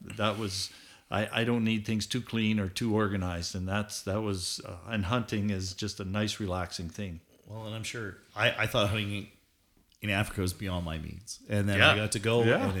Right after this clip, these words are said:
Speaker 2: it
Speaker 1: Oh,
Speaker 2: is,
Speaker 1: yeah.
Speaker 3: And it's not. It's,
Speaker 2: it's reasonable.
Speaker 3: extremely feasible. It's the same, yeah. Like, as taking a two-week vacation down in the Caribbean somewhere, it costs the same.
Speaker 2: Well, Ian, thank you so much
Speaker 1: No,
Speaker 2: for, uh,
Speaker 1: thanks.
Speaker 2: agreeing to be on the show, Blair. Thanks for having your dad in
Speaker 3: Yeah.
Speaker 2: to, uh, to give us a talk.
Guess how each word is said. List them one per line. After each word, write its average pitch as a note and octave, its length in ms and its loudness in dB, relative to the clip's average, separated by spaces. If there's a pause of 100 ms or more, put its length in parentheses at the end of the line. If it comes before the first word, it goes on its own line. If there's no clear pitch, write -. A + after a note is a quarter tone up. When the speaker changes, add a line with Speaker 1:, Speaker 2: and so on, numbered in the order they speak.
Speaker 2:
it F2 80 -4
Speaker 1:
Oh, A2+ 160 4
Speaker 2:
is, - 80 4
Speaker 1:
yeah. C3+ 260 4
Speaker 3:
And G#2+ 120 0
it's - 160 8
not. E3 240 6
It's, A2+ 100 6
Speaker 2:
it's - 120 6
reasonable. C#3+ 280 6
Speaker 3:
extremely G#3 460 6
feasible. G#2 520 0
It's G#2+ 160 2
the D3 120 8
same, F3+ 280 8
yeah. D#3 180 6
Like, F#2 200 -2
as A2 160 2
taking B2 320 6
a A2+ 60 2
two-week B2+ 340 2
vacation B2+ 540 0
down A#2+ 180 4
in B2 60 2
the A#2 80 0
Caribbean A#2+ 480 0
somewhere, F#2+ 300 2
it F#2 60 -2
costs - 240 -2
the A2+ 60 -2
same. C3 300 -2 (680)
Speaker 2:
Well, G#2+ 280 6 (340)
Ian, C3+ 280 0 (520)
thank C3 160 4
you - 60 -2
so - 280 10
much C3+ 280 6
Speaker 1:
No, - 40 6
Speaker 2:
for, A#2 200 8
uh, G#2+ 240 10
Speaker 1:
thanks. A#2 160 4
Speaker 2:
agreeing B2+ 200 10
to B2+ 60 10
be B2 100 8
on B2 100 8
the A#2+ 40 6
show, B2+ 220 8
Blair. D3 280 8
Thanks D3+ 220 4
for - 100 4
having F#3+ 160 4
your A2 120 4
dad G2 260 6
in F2+ 200 6 (360)
Speaker 3:
Yeah. A#3 120 0
Speaker 2:
to, G#2+ 200 8
uh, F2 320 8
to - 200 -8
give A2+ 120 0
us G2 100 2
a F#2 60 0
talk. G2 380 -4